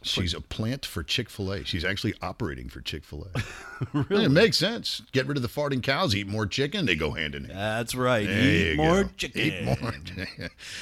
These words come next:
Speaker 1: A O C and Chick-fil-A, yeah,
Speaker 2: Don't,
Speaker 1: no.
Speaker 2: don't
Speaker 1: I feel bad now that we should say apologies to
Speaker 2: To
Speaker 1: Chick-fil-A.
Speaker 2: Chick-fil-A.
Speaker 1: I'm sorry about that, guys. And the number one thing, great eight things you didn't know about Alexandria Ocasio-Cortez.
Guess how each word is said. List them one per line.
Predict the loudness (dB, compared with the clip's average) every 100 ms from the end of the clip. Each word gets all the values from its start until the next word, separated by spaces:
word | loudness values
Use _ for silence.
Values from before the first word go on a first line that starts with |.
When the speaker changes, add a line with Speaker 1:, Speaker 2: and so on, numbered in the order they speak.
| -12 -6 0
Speaker 1:
A | 4
O | 4
C | 4 4 2
and | 2
Chick-fil-A, | 0 0 -4 -4 -4
yeah, | -6 -6 -6 -6
Speaker 2:
Don't, | -6
Speaker 1:
no. | -8 -12 -4
Speaker 2:
don't | 2
Speaker 1:
I | 8
feel | 8
bad | 10 8 8 6
now | 4 2
that | 0 0
we | 2
should | 2 2
say | 2 2
apologies | 0 0 0 -2 -4 -8 -10
to | -8
Speaker 2:
To | -4
Speaker 1:
Chick-fil-A. | -2 -2 -2
Speaker 2:
Chick-fil-A. | -2 0 0 0
Speaker 1:
I'm | 0
sorry | 0 -2 -4
about | -6
that, | -6 -6
guys. | -8 -8 -12 -12 -8 2
And | 6 8
the | 8
number | 8 8
one | 6 6 6
thing, | 4 4 -4 -16 -20 -18 -20 -16 -6
great | 0 2 2
eight | 0 0
things | 2 2 4
you | 8 10 10
didn't | 8 4 4
know | 4 2 -8 -20 _
about | -4 -2 -2 -2 -4
Alexandria | -4 -4 -2 -2 0 0 -2
Ocasio-Cortez. | -10 -12 -12 -10 -8 -10 -12 -16 -16 -16 -12 -10 -10 -12 -16